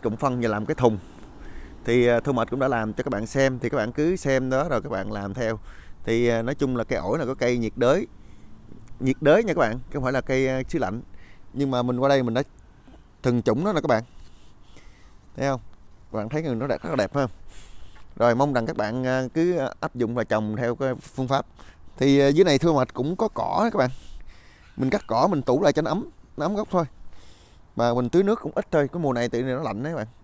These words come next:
À, nước nó không có thoát được. Mình cứ giữ cho nó ấm thôi, mình không tưới nước nha.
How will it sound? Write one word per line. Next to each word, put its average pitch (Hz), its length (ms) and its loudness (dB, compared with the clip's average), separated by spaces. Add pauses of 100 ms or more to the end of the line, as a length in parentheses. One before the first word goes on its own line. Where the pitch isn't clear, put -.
(480)
À, 127 180 0
nước 170 180 4
nó 196 60 0
không 160 80 0
có 170 60 -2
thoát - 180 -6
được. 117 180 0 (840)
Mình 120 180 -2
cứ 170 100 0
giữ 135 260 2
cho 175 60 2
nó 139 80 0
ấm 180 180 -4
thôi, 139 240 0
mình 120 140 -2
không 131 180 -2
tưới 165 120 0
nước 214 140 0
nha. 165 120 0